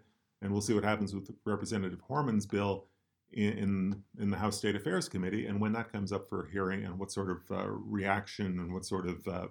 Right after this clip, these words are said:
reception it gets from State Affairs. You know, State Affairs was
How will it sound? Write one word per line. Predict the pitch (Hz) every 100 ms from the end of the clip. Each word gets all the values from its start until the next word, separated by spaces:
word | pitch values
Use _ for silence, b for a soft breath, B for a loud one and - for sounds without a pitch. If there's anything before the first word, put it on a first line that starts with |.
| -
reception | - 87 107 98 - -
it | 92 98
gets | 98 -
from | - 92
State | - 87
Affairs. | 90 147 160 101 98 - _ _ _ _ _ _ -
You | 104
know, | 90
State | 127 - 120
Affairs | 113 117 117 110 -
was | 120 107 104